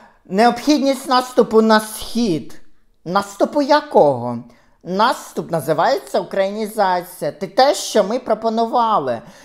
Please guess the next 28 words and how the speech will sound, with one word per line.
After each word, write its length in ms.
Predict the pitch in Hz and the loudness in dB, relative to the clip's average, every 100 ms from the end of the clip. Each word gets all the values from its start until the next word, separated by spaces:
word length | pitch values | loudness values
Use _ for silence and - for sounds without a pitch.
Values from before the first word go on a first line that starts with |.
| - | -8
І 100 | 190 | 2
якщо 460 | 214 233 - - 240 | 4 4 -2 -2 -2
б 40 | - - | -2 0
цей 160 | 214 | 0
наступ 580 | 208 233 214 - - 147 | 2 0 -2 -6 -10 -10
було 320 | 127 190 185 | -4 2 2
здійснено, 1040 | 156 151 147 214 233 - - 139 120 107 110 - 196 | 2 -6 -8 -8 -10 -18 -12 -10 -8 -10 -12 -20 -8
ми 180 | 180 220 | 0 2
б 120 | 233 | 4
не 120 | 226 214 | 4 2
мали 300 | 202 240 294 - | 2 4 2 0
сьогодні 460 | 214 202 180 220 | 0 2 0 -2
війни. 840 | 247 415 392 285 180 180 151 143 175 _ _ _ - - | 0 0 0 0 0 -2 -4 -8 -12 _ _ _ -20 -2
Якщо 440 | 208 220 - 269 | 0 0 4 6
вас, 260 | 262 277 240 | 6 4 6
до 140 | 269 | 6
вас 340 | 277 285 233 - | 8 8 6 2
не 140 | 247 | 4
доходить 580 | 226 247 240 233 185 190 | 6 4 4 4 4 2
те, 120 | 220 | 2
що 200 | 214 233 | 2 2
каже 360 | 214 220 175 202 | 6 6 6 0
Фаріон, 600 | - 202 202 220 508 571 571 523 - _ _ _ _ | 4 4 8 8 8 6 0 -10 -20 _ _ _ _
то 100 | 220 | 4
я 220 | 202 254 | 8 8
вам 180 | 294 415 | 6 2
процитую 760 | 427 240 - 226 - 247 302 277 | 0 -2 -2 -2 0 0 2 0
Бісмарка. 1080 | 131 233 185 - 156 143 135 - 135 123 | 2 2 2 -4 -4 -2 -2 -4 -4 -4